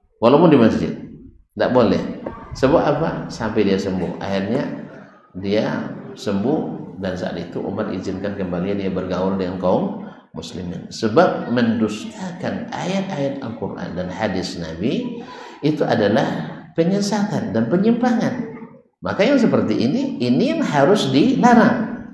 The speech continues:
bukan yang menyampaikan Al-Quran dan hadis Nabi sesuai dengan yang diajarkan oleh Nabi alaihissalatu wassalam. Makanya ilmu kalam, saya menamakannya ilmu, ilmu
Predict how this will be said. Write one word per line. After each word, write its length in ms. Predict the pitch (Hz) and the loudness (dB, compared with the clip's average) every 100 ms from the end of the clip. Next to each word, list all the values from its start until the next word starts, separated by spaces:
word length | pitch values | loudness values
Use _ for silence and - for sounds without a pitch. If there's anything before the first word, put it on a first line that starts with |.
| - - 135 | -18 -12 0
bukan 460 | 120 - 180 220 | 2 6 6 6
yang 180 | 208 214 | 4 2
menyampaikan 640 | 165 123 92 - 117 139 - | 2 2 2 2 2 2 0
Al-Quran 480 | 101 98 98 123 | -2 0 4 4
dan 160 | 139 233 277 - - - - | 6 4 2 -2 -8 -14 -6
hadis 320 | 104 101 101 92 | -2 2 0 0
Nabi 400 | 92 98 147 147 | -2 2 2 2
sesuai 480 | 101 - 85 101 | 0 -2 2 2
dengan 240 | 95 95 98 | 2 0 -2
yang 240 | 98 98 | 0 0
diajarkan 640 | 92 90 85 85 87 113 76 | 0 -2 -4 -4 -2 -2 0
oleh 200 | 95 101 | 0 0
Nabi 280 | 85 107 | 0 0
alaihissalatu 720 | - 90 82 - 87 90 87 143 226 - - - - - | 0 0 -4 -4 -2 -2 2 2 2 -6 -12 -18 -20 -14
wassalam. 680 | 78 - - 80 - - - - _ _ _ - | -12 -10 -8 -6 -6 -10 -14 -20 _ _ _ -10
Makanya 640 | 85 95 135 190 - - | -2 2 2 0 -4 -6
ilmu 480 | 120 117 101 101 95 | 0 2 2 0 -2
kalam, 640 | - 104 85 95 175 233 - - - - _ _ _ _ | -2 0 2 2 0 -2 -4 -10 -16 -20 _ _ _ _
saya 160 | 131 | 2
menamakannya 560 | 139 117 95 95 135 151 | 4 4 2 2 2 2
ilmu, 260 | 107 117 220 - - - - - - - | 2 2 2 0 -6 -10 -12 -14 -14 -4
ilmu 220 | 202 | 2